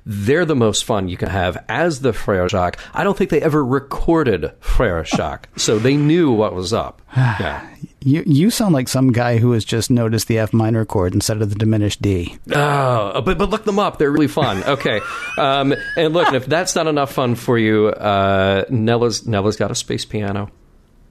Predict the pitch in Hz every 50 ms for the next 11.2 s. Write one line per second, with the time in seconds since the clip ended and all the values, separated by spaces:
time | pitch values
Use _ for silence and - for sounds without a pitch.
0 | _ _ - - - - 110 107 - - 123 120 123 127 135 120 - - - -
1 | 92 90 85 101 107 107 - 123 117 117 117 113 107 101 - - 135 131 127 -
2 | - 135 135 131 127 131 - - 127 - 147 147 135 175 202 349 330 190 147 -
3 | 143 131 - - 147 143 127 113 - - 127 127 123 - 135 131 131 127 117 107
4 | 123 113 117 123 123 - 127 131 135 131 127 120 120 120 117 117 107 - 120 113
5 | 113 120 127 127 - - - - 78 76 80 92 87 - 80 76 73 - - 151
6 | 185 - 403 349 - 185 190 165 - 160 156 156 143 - - 156 151 147 135 120
7 | 107 127 120 110 - - 113 107 101 98 85 78 76 76 - 107 - - - -
8 | - - 220 - - - - - 247 - - - - - - - 311 277 - -
9 | - - - 143 135 113 143 180 208 190 175 160 143 131 131 123 - - - -
10 | - - - - - 139 156 - 143 135 135 135 131 - 127 123 127 120 - -
11 | 123 117 104 -